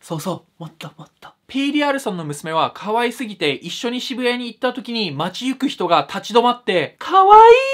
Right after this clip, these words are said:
い！」っていうぐらい可愛い。そう、その調子。で、一緒に信号待ちをしてる時に、信号が変わるちょっ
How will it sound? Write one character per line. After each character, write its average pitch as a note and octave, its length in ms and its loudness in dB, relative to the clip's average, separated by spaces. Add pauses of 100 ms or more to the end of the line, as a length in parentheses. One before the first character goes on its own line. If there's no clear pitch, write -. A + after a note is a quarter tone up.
(300)
い！」 - 20 -12
っ - 60 -16
て G3 160 -2
い F#3+ 160 2
う G3+ 80 -2
ぐ G3 100 -4
ら F#3 100 4
い C#3+ 60 0
可 C#3+ 220 0
愛 A2+ 220 -4
い。 - 100 -20
そ C#4 140 -2
う、 - 200 -8
そ - 160 -12
の C4+ 100 -4
調 C4+ 160 2
子。 C4 360 -4
で、 G3+ 80 -8
一 A#3+ 80 -6
緒 D#4 140 -8
に C4+ 100 -8
信 C#4 200 -10
号 C4+ 140 -2
待 C#4 160 -4
ち C#4+ 60 -8
を C4+ 60 -8
し C4 60 -14
て - 100 -10
る C4 100 -8
時 C4 180 -12
に、 C4 180 -8
信 D4 380 -10
号 D4+ 240 -4
が C#4+ 160 -2
変 C4+ 160 -4
わ C4 100 6
る C4+ 140 -2
ち C#4 100 -10
ょ D#4+ 60 -6
っ C#4+ 80 -12